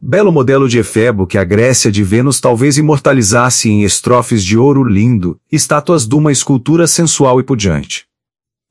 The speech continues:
Sodoma ressurgia agora numa triste e desolada baiuca da Rua da Misericórdia, onde aquela hora tudo permanecia numa doce quietação de ermo longínquo. "Veja logo", murmurou o pequeno, firmando-se nos pés.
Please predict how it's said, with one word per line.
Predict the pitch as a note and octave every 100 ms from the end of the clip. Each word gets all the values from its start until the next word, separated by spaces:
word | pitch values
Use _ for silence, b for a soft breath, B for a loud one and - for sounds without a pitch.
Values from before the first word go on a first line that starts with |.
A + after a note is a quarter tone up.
| _
Sodoma | - E3+ C#3 D#3 D#3
ressurgia | A#2+ - A#2 F#2+ C3 A#2+
agora | F#2+ G#2 A#2
numa | G#2+ G#2
triste | B2 B2+ A#2+ - b b
e | B2+
desolada | D#3 D3+ C3+ G#2+ A#2
baiuca | A#2+ A2+ D3 D3
da | B2+
Rua | A2 C3 A#2
da | A2
Misericórdia, | A2 G#2 A2+ G#2+ G2+ G2+ F2+ D#2+ _ _ _ -
onde | C#3+ -
aquela | D3+ C3
hora | A2+ D3 A#2
tudo | - C#3+ B2+
permanecia | B2 C3+ C3 B2+ A#2+ - D#3+
numa | A#2+ C3+ B2
doce | F#2+ A#2+ A#2+
quietação | B2+ C3 A#2+ - C3+
de | C3 B2
ermo | G2+ G2+ G#2+ A2+
longínquo. | A2+ A2+ F#2 F2 D#2+ D2 D#2 - _ _ _ _ -
"Veja | C#3+ F3 D#3+
logo", | A2 F#2+ E2+ E2 - _ _ _ _
murmurou | D#3 C#3+ A#2+ A2
o | A#2+
pequeno, | B2 A2 B2+ A#2+ F2 b b
firmando-se | - C#3+ A#2+ C3+ C#3+ -
nos | C#3+ -
pés. | F2 - - - -